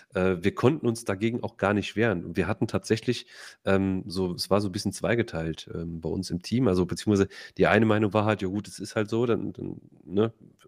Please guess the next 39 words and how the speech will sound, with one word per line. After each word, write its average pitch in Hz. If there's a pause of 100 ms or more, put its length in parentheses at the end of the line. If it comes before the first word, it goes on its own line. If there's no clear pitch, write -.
wir 92
sind 113
ja -
quasi 92 (160)
betrogen 101
worden. 101 (600)
Ähm, 98
aber 98
auf 101
der 87
anderen 107
Seite 110 (300)
wollten 107
wir, 117
das, -
was, -
was, 101 (140)
das, 98
was 110
immer 123
unser 127
Veto 135
war, 135 (240)
wir 95
wollten 107
nicht 123
alleiniger 92
Meister 82
werden. 80
Wir 85
wollten 101
damals 104
quasi 98
dieses 87
Novum 101
haben, 98
dass 92
wir 90
sagen, 90